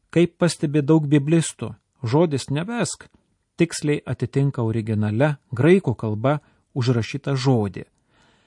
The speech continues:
Tačiau pažvelgus į platesnį kontekstą, akivaizdus skirtumas tarp to,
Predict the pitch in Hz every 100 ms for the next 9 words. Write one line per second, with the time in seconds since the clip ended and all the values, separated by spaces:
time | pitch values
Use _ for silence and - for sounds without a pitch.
0 | _ _ 131 - 139 131 127 147 131 123
1 | 123 120 110 196 196 160 - 113 - 113
2 | - - 117 117 - 120 123 117 151 -
3 | 165 170 - 117 104 - 123 147 _ 202
4 | 202